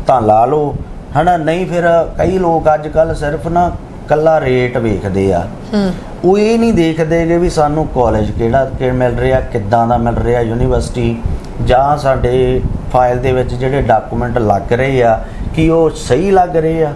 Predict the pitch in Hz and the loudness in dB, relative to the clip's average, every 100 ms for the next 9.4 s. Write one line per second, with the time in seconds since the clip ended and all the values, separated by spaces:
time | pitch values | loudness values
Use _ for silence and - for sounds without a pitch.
0 | - 214 208 165 - 175 202 190 190 185 | -2 -2 -2 -2 0 2 2 0 0 0
1 | 196 196 185 - 151 143 160 156 143 139 | 2 0 0 0 2 2 2 0 -2 -6
2 | 139 147 156 180 156 - - 127 127 131 | -6 -4 0 0 0 -4 -2 0 0 0
3 | 139 139 135 127 - - 135 - 110 110 | 0 0 0 -2 -2 -4 -2 0 0 2
4 | 123 123 143 160 180 - 202 190 165 - | 0 0 0 0 -2 -6 -4 -4 -6 -10
5 | - - 143 143 143 143 - 147 147 127 | -10 -2 0 2 0 -2 -2 -2 0 0
6 | 120 127 123 139 135 113 107 123 131 110 | 2 2 2 0 0 0 0 2 2 0
7 | 113 104 110 113 120 107 - 110 95 92 | -2 -2 -2 0 0 0 0 0 0 0
8 | 98 110 127 101 104 101 123 117 113 110 | -2 -2 -2 -2 0 0 0 0 0 0
9 | 110 107 131 135 | -2 -2 -2 -4